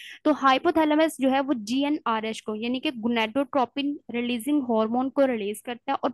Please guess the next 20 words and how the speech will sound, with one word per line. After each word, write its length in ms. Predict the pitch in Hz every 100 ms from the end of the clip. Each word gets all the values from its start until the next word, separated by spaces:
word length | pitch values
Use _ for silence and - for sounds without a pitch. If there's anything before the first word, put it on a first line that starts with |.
| -
पिट्यूटरी 580 | 302 - 285 - - 320
पे 160 | 302
जाके 360 | 240 208 - 247
वो 160 | 247 -
act 200 | - -
करता 320 | - 196 -
है। 60 | 208 _ _
ठीक 120 | 240
है, 80 | 269 - - - - 302
Pituitary 520 | - 320 320 349 349
से 140 | 339
एफ़एसएच 720 | - - - 320 - 339 330 -
और 220 | 254 - -
एलएच 380 | 240 254 285 - -
क्या 120 | 269
होता 240 | 233 233
है, 60 | 247
Release 380 | 220 220 214 196
होता 220 | 190
है। 60 | 190